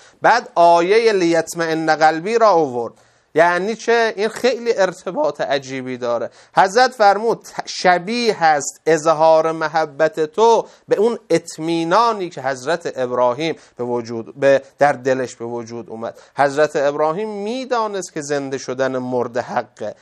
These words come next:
ولی یه دلیل می‌خواست، یه نشانه می‌خواست. دوست تو هم می‌دونه تو دوستش داری، همسر تو هم می‌دونه دوستش داری،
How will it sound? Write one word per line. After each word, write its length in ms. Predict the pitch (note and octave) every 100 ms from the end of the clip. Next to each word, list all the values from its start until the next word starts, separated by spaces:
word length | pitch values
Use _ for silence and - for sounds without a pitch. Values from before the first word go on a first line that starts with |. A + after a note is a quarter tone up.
| _
ولی 180 | F#3+ A#3+
یه 100 | C4
دلیل 480 | G3+ G#3+ A3 C4+ B3+
می‌خواست، 500 | G#3+ F3 A#2+ G#2+ -
یه 80 | G#3
نشانه 600 | G#3 F3+ F3+ F3 F#3 A3
می‌خواست. 540 | G3+ D3+ A#2+ F#2 - _ _ _ -
دوست 340 | D#3+ D3+ -
تو 160 | E3+ A3
هم 160 | A3+
می‌دونه 360 | A3 A3+ A3+ A3
تو 140 | G#3
دوستش 380 | F#3 E3+ D3+ C#3
داری، 260 | - A#2+ G#2+
همسر 500 | C3 C#3 C3+ D3 C#3
تو 120 | F3+
هم 120 | F3+
می‌دونه 340 | F3+ F#3 F3+ F3
دوستش 360 | D#3 - C3
داری، 200 | - A2